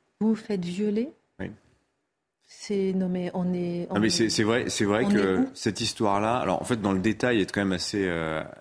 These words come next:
Speaker 2: assez, assez stupéfiante. Cette jeune fille tombe, euh, dans la rue, elle est envoyée à l'hôpital. Apparemment, ce, ce, ce garçon-là, il a vingt-deux ans, il voit ça. Il appelle,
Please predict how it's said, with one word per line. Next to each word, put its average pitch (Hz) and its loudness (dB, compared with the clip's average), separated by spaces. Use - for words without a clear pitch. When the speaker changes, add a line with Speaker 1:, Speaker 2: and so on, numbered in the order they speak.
Speaker 2:
assez, 92 -4
assez 92 -6
stupéfiante. 104 -4
Cette 98 -2
jeune 104 2
fille 107 -2
tombe, 107 0
euh, 87 0
dans 113 2
la 113 2
rue, 101 -2
elle 87 -4
est 85 -4
envoyée 113 2
à - 2
l'hôpital. 98 -2
Apparemment, 98 -2
ce, 87 -6
ce, - -18
ce - -14
garçon-là, 90 -4
il 78 -6
a - -14
vingt-deux 95 0
ans, 131 -2
il 90 -6
voit 92 0
ça. 120 -2
Il 101 2
appelle, 120 2